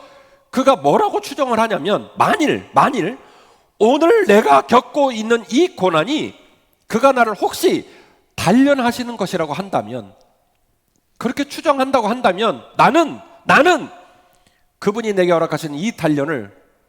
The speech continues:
마땅한 일로 여기고 당당하게 감당하고 뭐 되어 나올 것이다? 순금되어 나올 것이다. 이게 바로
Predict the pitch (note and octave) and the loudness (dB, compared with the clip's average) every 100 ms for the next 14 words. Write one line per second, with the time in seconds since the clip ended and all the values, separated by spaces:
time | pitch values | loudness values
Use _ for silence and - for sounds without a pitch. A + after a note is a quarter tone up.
0 | _ - G3 - E4 D#4+ D#4 C#4 F3 F3+ | _ -4 -4 0 0 0 -4 -2 -2 -2
1 | C#3+ G#2 - G#3+ D#4 D#4+ D#4+ C4+ G#3 B3+ | -6 -8 -8 -4 2 4 6 4 4 2
2 | C4 B3+ - - _ - D#3+ E3+ D#3+ B3+ | 2 -4 -18 -20 _ -8 -2 -2 0 2
3 | A3+ A2+ - - _ _ _ _ D#3 A3 | 2 -2 -10 -20 _ _ _ _ -2 -2
4 | G#3 E3 C#3 C#3 B2 - F#3+ C4 - - | -2 0 -2 -4 -8 -4 -2 -2 -8 -20
5 | _ _ _ _ _ _ - D#4 E4 F#4 | _ _ _ _ _ _ -16 -12 -6 -6
6 | D#4+ C#4 E3 G3 C4+ - - _ _ _ | -4 -2 0 0 -2 -8 -20 _ _ _
7 | - C3 C#3 - - - D3+ _ _ _ | -12 -10 -12 -16 -20 -20 -20 _ _ _
8 | _ _ _ _ _ _ _ _ _ _ | _ _ _ _ _ _ _ _ _ _
9 | _ _ _ _ _ _ _ _ _ _ | _ _ _ _ _ _ _ _ _ _
10 | _ _ _ _ _ - A#3 B3+ D#3 D#3+ | _ _ _ _ _ -16 -10 -4 -2 -2
11 | E3 | -4